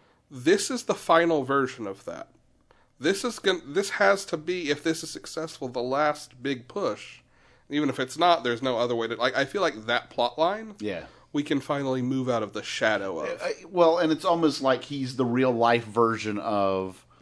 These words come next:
Speaker 2: the Eradicator, right?
Speaker 1: Mm-hmm. Um,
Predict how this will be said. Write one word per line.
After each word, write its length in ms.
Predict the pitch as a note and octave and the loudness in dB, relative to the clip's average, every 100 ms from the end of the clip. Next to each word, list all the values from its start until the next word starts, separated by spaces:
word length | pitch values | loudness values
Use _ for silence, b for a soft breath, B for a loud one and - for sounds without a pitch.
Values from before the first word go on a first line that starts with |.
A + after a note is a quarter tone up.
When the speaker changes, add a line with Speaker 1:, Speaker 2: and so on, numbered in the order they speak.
| b - | b -2
Speaker 2:
the 80 | A#2 | 2
Eradicator, 720 | A2+ A#2 G#2+ - E2 - - | 4 4 2 -4 -8 -8 -8
right? 240 | - - | -6 -4
Speaker 1:
Mm-hmm. 220 | - E4+ - _ B B B B B _ - - - - B B B B B B | -4 -6 -10 _ B B B B B _ -20 -20 -20 -20 B B B B B B
Um, 600 | B2 A#2+ A2+ A2 A2 G#2 | -6 -4 -4 -6 -8 -12